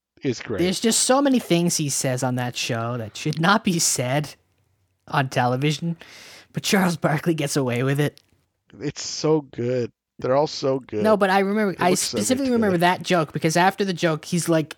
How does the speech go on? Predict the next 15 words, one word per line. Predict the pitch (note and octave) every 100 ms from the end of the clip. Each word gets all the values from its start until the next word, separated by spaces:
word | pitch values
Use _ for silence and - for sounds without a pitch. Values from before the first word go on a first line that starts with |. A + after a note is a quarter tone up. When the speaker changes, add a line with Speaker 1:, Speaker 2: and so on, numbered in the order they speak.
| D3
Speaker 2:
like, | C#3+ C#3+ _ _
like, | D3 D3
they're | D3+ D3+
all | E3 E3
like, | D3+ D3+ D#3 -
like, | C#3+ C#3+ - - - - _ - - _ -
like, | D#3
Ernie | F3+ F#3+ F#3+
Johnson | D#3+ D3 D#3+ E3+
is | D3
just | D3 -
sitting | D#3+ D3
there | D#3 D3+
face | - C#3 C#3+
palming. | - E3 D3+ D#3+ E3 F3+